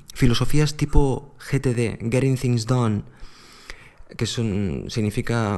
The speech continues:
hacer las cosas, o que, o que las cosas se hagan.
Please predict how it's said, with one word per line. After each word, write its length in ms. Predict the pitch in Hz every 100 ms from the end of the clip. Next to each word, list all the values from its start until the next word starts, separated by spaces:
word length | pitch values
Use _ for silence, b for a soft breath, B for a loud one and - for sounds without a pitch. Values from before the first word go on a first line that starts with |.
| -
hacer 260 | - 117
las 140 | 104 -
cosas, 460 | 143 131 104 - - B B B B B B -
o 180 | 92 107
que, 240 | 95 69 50
o 240 | - 90 80
que 80 |
las 120 | 95 -
cosas 260 | 113 110
se 120 | -
hagan. 400 | 107 104 95 101